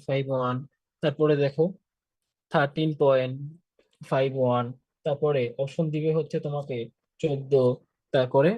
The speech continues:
অপশন দিবে হচ্ছে তোমার কত? ফিফটিন পয়েন্ট ফাইভ ওয়ান। এখন ভাই এই ম্যাথগুলা তাহলে আমি কেমনে করব? তাহলে খেয়াল করে দেখো, এখন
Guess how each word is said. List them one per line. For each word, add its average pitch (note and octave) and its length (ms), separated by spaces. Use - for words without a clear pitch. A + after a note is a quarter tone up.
অপশন B2+ 340
দিবে D#3 220
হচ্ছে D#3 220
তোমার D#3 240
কত? D#3 160
ফিফটিন C#3+ 400
পয়েন্ট A#2 260
ফাইভ A#2+ 180
ওয়ান। G#2 160
এখন F#3+ 220
ভাই D3 140
এই G3+ 160
ম্যাথগুলা F3+ 460
তাহলে E3 300
আমি E3+ 180
কেমনে D#3+ 340
করব? G#2+ 180
তাহলে F3 240
খেয়াল F3 300
করে D3 220
দেখো, G#2+ 200
এখন D#3+ 200